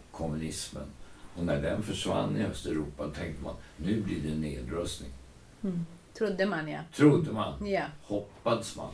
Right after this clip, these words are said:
Speaker 2: Det kom
Speaker 1: Och plötsligt kom det här
Speaker 2: kriget
Speaker 1: mus-,
Speaker 2: till och med till
Speaker 1: muslimska
Speaker 2: Europa.
Speaker 1: hotet.
Speaker 2: Ja, kom till kriget till och med till Europa, jag menar.
Speaker 1: Ja.
Speaker 2: Så, ja. Det kommer aldrig att ta slut, tyvärr. Men sen, eh,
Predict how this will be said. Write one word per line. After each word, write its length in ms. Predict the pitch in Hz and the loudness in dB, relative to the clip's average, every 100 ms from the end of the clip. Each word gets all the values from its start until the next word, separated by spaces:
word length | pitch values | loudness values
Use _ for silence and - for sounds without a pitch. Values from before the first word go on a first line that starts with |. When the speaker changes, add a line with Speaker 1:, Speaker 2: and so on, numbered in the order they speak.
| - | -10
Speaker 2:
Det 140 | - 190 | -6 -4
kom 220 | - 202 | -2 0
Speaker 1:
Och 120 | - | 0
plötsligt 560 | - 147 - - 139 - | 4 6 4 0 -4 -2
kom 220 | 107 104 | 0 2
det 120 | 107 | 2
här 100 | 104 | 4
Speaker 2:
kriget 280 | - 247 240 226 | 6 8 8 6
Speaker 1:
mus-, 60 | - | 8
Speaker 2:
till 140 | 247 | 8
och 80 | 233 | 10
med 120 | 139 | 10
till 160 | - 156 151 | 8 12 12
Speaker 1:
muslimska 300 | 160 156 - 147 | 12 12 12 10
Speaker 2:
Europa. 140 | 185 175 | 10 8
Speaker 1:
hotet. 260 | 101 - 214 | 4 2 4
Speaker 2:
Ja, 340 | 208 180 180 214 233 208 | 8 8 6 2 0 2
kom 240 | - 214 208 | 4 4 2
till 160 | 196 | -6
kriget 340 | 202 202 196 196 | 0 2 2 4
till 140 | 233 | 2
och 80 | 190 | 2
med 140 | 190 | 0
till 140 | - 196 | -2 2
Europa, 580 | 190 202 202 - 220 | 2 2 -2 2 4
jag 140 | 196 170 | 4 2
menar. 280 | 160 160 175 165 170 | -2 -4 -2 0 -2
Speaker 1:
Ja. 60 | |
Speaker 2:
Så, 160 | 170 - - - | -6 -10 -12 -6
ja. 220 | 185 175 170 - - 247 262 - - - | -4 -2 -6 -12 -14 -12 -12 -14 -20 -2
Det 140 | 233 | -2
kommer 260 | 240 214 190 | 0 -2 0
aldrig 300 | 180 175 185 | 0 -2 -6
att 60 | |
ta 160 | 185 180 | -6 -6
slut, 400 | 175 - 220 214 | -6 -6 -6 -6
tyvärr. 380 | - 180 170 175 | -10 -6 -4 -4
Men 240 | 185 190 185 | -2 -2 -2
sen, 420 | - 208 202 196 | 0 0 0 -4
eh, 360 | 185 190 180 180 | -2 0 2 0